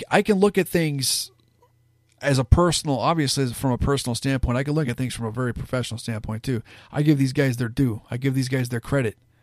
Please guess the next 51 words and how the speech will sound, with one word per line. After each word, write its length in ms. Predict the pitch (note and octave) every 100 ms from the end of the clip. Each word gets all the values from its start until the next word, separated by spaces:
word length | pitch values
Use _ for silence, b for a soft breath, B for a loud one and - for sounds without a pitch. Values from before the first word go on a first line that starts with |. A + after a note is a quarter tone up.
| _
They 80 | -
went 140 | B2+ C3
out 140 | D#3+
there. 360 | A#2+ G#2 - -
They 80 | -
put 160 | - D3
it 40 |
on 100 | C#3
the 80 | A2
line. 360 | A#2 D3+ G2 - _ -
They 80 |
told 180 | - C#3+
a 40 | A#2
story. 420 | - D3 F#2+ - _ _ _ _ _ _ _ _ _ _ _ -
They 120 | C3+
left 240 | C#3 C3+
it 80 | C3
out 160 | C3+ D3+
there 120 | A#2
in 60 |
the 60 | G#2
ring. 300 | B2+ C#3 - _ _ _ _ _ _ _
They 340 | - C3+ D3 B2+
made 200 | B2+ B2+
a 40 |
lot 140 | B2 C3+
of 80 |
fans 300 | - C#3 B2
happy. 320 | C3 C#3+ C3+ F#2
They 100 | A#2+
did 260 | B2+ B2+
some 120 | -
good 260 | A#2+ C3+ B2
business. 640 | D3+ C3+ F#2+ - - - _ _ _ _ _ _ -
That 140 | C3
doesn't 240 | D#3 D3 C3+
mean 100 | C#3
that 120 | A#2
I 60 | A2+
have 240 | A#2 C3
to 100 | G#2
like 220 | A#2+ C3+
it. 100 | - _ _ _ _ _ _ _ _ _ _ _ _ -
I'm 140 | C#3+
not 200 | D#3 B2+
hating 360 | - E3 C3+ G2
it. 280 | - - - _ _ _ _ _ _ _ _
Just 240 | - F3 C#3
wasn't 220 | D3+ C3+
for 100 | B2
me. 320 | D3 G#2 -